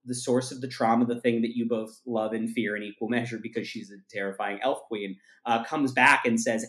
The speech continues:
"Actually, no, I've decided that I fully love you and I'm, I'm, the stuff in my life is out of the way enough that I'm ready to fully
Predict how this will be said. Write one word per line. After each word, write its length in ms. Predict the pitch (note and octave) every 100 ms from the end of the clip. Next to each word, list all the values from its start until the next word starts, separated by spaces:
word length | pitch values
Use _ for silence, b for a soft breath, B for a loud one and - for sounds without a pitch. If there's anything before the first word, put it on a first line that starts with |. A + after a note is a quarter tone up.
| B2+
"Actually, 480 | B2+ - - B2+
no, 160 | A#2+ A#2+
I've 180 | A#2 A2+
decided 460 | B2+ A#2 G#2+ G#2+ G#2+
that 100 | G2+
I 160 | G2 -
fully 240 | A2 G2+ G2
love 160 | G#2 G2
you 160 | G2 G2+
and 80 | G2
I'm, 260 | G2 F#2+ - _ G#2+
I'm, 360 | G#2+ A2 A2 - -
the 80 | A#2+
stuff 260 | - C3+
in 80 | C#3+
my 160 | B2 A#2
life 280 | A2+ A2 A2+
is 120 | A2 A2+
out 120 | G#2+
of 80 | G2+
the 80 | G#2
way 140 | G2+
enough 240 | G2+ F#2+ -
that 60 | G2
I'm 380 | F#2+ F#2+ F#2+ - _ _ _
ready 260 | B2+ B2+ A#2
to 100 | A2+
fully 300 | - A2+ G2+